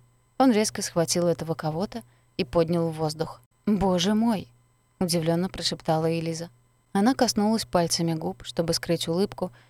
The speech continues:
и перевела взгляд на мужа. Он держал за уши кролика и передал его Элизабет. И она тотчас прижала пушистого зверька к груди.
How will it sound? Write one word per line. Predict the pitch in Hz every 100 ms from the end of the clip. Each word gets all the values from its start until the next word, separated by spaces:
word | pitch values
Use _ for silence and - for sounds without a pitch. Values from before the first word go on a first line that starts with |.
| _
и | 190
перевела | 208 185 185 196
взгляд | 208 170 170 170
на | 175
мужа. | 165 160 - - _ _ _ _
Он | 175
держал | 165 170 165 185
за | 180 165
уши | 156 160
кролика | - 165 202 214 175
и | 165
передал | 170 180 175 175
его | 170 170 170
Элизабет. | 170 165 160 156 - - _
И | 202
она | 196 190
тотчас | - 175 - - -
прижала | 185 165 165 160
пушистого | - - 160 - 165
зверька | 156 165 - 156
к |
груди. | 156 165 160 165